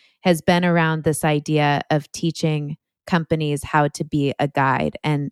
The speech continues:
and see themselves in this framework. Can you talk to us as we kinda land the plane here, just about the role of the guide as, as we're viewing our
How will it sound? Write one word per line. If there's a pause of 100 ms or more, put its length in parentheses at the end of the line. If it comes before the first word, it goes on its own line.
and
see
themselves
in (100)
this
framework. (560)
Can
you
talk
to
us (400)
as
we
kinda
land
the
plane
here,
just
about (120)
the
role
of
the
guide
as,
as
we're
viewing
our